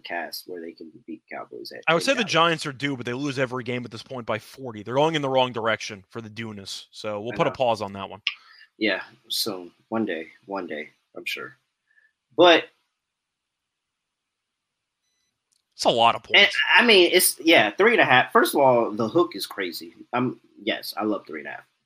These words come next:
Speaker 1: But I really think they win this game. And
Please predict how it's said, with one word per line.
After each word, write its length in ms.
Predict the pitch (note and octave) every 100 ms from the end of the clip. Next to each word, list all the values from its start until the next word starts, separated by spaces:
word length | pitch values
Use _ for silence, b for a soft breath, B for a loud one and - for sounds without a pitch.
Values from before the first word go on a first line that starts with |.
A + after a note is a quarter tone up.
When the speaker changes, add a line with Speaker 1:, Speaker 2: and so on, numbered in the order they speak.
| _ _ _ _ _ _ _
Speaker 1:
But 160 | G#2+ E3
I 60 | F3
really 240 | F3 D3+
think 180 | C3 G#2
they 120 | F#2
win 140 | F2
this 120 | C#2+ -
game. 160 | A1 - _ _ _ _ _ _ _ _
And 640 | A2+ A#2 A#2 A2 G#2+ G#2